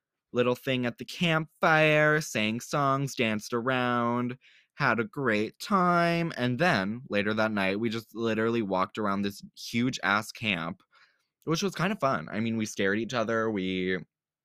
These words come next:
went on the trails. It was just, like, a different experience. Oh my God, excuse me. It was, like, a different experience, like, something you wouldn't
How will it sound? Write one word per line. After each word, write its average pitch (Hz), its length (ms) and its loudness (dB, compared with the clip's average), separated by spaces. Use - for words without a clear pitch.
went 104 220 -4
on 101 140 0
the 92 80 -4
trails. 120 840 0
It 104 60 -6
was 127 160 0
just, 135 260 -10
like, 135 160 2
a 127 60 2
different 127 480 -4
experience. 87 680 -6
Oh 147 80 0
my 120 120 -2
God, 82 240 -6
excuse 117 360 -8
me. 80 120 -10
It - 1120 -16
was, 135 120 2
like, 160 140 6
a 156 60 4
different 123 280 2
experience, 82 600 -8
like, 107 260 0
something 117 320 -4
you 104 120 0
wouldn't 98 380 0